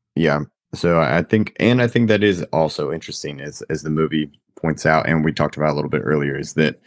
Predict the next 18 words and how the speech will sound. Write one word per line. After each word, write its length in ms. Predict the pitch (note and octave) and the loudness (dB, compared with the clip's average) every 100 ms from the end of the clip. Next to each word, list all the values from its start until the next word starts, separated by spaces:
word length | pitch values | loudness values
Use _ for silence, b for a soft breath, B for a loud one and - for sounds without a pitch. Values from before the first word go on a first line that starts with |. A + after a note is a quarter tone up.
| b b b - | b b b 0
it 100 | F2 | 4
does 240 | G2 E2+ | 4 4
make 260 | F2+ F2+ E2+ | 2 2 2
us 320 | E2 D2+ - - | 0 0 -6 -2
more 460 | E2 D#2+ D#2 D2 - | 0 4 4 2 -2
observers 680 | - C#2+ D2+ C2 B1 - - - | -2 0 0 2 -2 -4 -10 -6
in 160 | C2 B1 | -4 -4
life. 240 | B1 - _ _ - | -6 -6 _ _ -6
That 160 | D#2+ D2 | -2 0
we 100 | D#2+ | 2
don't, 180 | D#2+ D#2 | 2 2
we 80 | D#2+ | 2
don't 160 | D#2+ D2 | 2 2
need 160 | D#2 | 0
to 80 | - | 0
take 220 | D2 C2+ | -2 0
those 200 | D2+ C2+ | -2 -2
risks, 460 | - C#2 - - | -4 -4 -4 -10